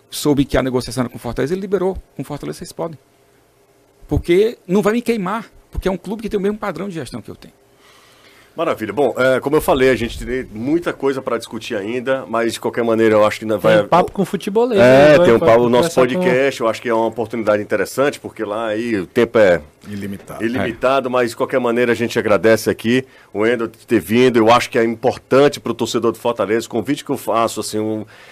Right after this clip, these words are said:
Speaker 2: é, é que o torcedor se interesse também pelas coisas do clube, procure saber, vá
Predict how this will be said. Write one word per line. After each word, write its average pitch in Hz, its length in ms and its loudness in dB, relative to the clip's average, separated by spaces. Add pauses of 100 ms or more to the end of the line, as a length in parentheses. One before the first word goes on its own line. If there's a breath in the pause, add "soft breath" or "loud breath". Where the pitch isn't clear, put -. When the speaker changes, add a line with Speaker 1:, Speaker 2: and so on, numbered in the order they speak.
(100)
Speaker 2:
é, 117 460 2
é 113 120 0
que 170 140 0
o 185 40 2
torcedor 156 840 4
se - 200 0
interesse 185 600 6
também 135 260 4
pelas 151 240 2
coisas 147 320 0
do 101 100 -6
clube, 131 300 -2
procure 151 520 2
saber, 127 460 4
vá 110 220 2